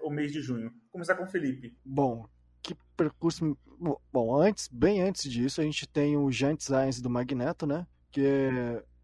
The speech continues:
Speaker 2: é onde o Magneto consegue a ilha com a ajuda do Namor, né? Que basicamente aqui cedia todo esse Hellfire Gala. E deixa eu ver, o que realmente tem a ver seria a despedida da Aurora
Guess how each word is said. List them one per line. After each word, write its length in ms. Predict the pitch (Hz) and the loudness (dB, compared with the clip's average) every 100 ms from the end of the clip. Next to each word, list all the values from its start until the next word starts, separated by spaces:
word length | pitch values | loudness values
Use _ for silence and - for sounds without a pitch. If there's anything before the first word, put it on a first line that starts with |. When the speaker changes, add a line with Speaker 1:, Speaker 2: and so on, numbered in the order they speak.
| _ 147 | _ -4
Speaker 2:
é 40 | 123 | 0
onde 560 | 135 139 139 123 107 98 _ _ | 2 2 2 0 -2 -8 _ _
o 40 | 127 | -4
Magneto 420 | 127 135 135 131 | 0 2 2 0
consegue 400 | - 135 151 139 | -2 -2 0 0
a 40 | 131 | 2
ilha 200 | 135 120 | 2 0
com 160 | - | -2
a 40 | 123 | -4
ajuda 260 | 127 123 | -2 -2
do 100 | 117 | -2
Namor, 400 | 123 151 127 180 - _ _ _ _ | 0 0 0 -2 -4 _ _ _ _
né? 220 | 123 123 | -8 -8
Que 240 | - 113 110 _ | -10 -16 -20 _
basicamente 600 | 131 139 135 143 147 143 | 0 2 2 2 2 0
aqui 120 | 147 | -6
cedia 540 | - 135 127 143 113 104 - - _ - | -4 -4 4 4 4 -2 -16 -20 _ 0
todo 280 | 139 135 | 2 2
esse 180 | 120 - | 0 0
Hellfire 400 | 127 131 131 135 | 0 0 0 0
Gala. 400 | 151 135 165 196 - _ _ - | 2 2 2 -2 -10 _ _ -2
E 460 | 147 147 147 147 | 4 6 8 6
deixa 360 | 131 143 - 135 | 4 0 0 0
eu 100 | 123 | -2
ver, 320 | 110 120 110 | -2 -2 -2
o 80 | 104 - - _ | -6 -14 -20 _
que 120 | - | -8
realmente 640 | 117 175 170 151 185 - | -4 -2 0 0 -2 -4
tem 120 | - 151 | -2 0
a 100 | 127 | 0
ver 340 | 110 151 190 | 0 2 2
seria 300 | - 170 180 | 2 2 2
a 40 | |
despedida 480 | 175 - 180 156 180 | 2 -2 -2 2 4
da 100 | 160 | 6
Aurora 540 | 151 131 117 151 202 | 6 6 4 2 2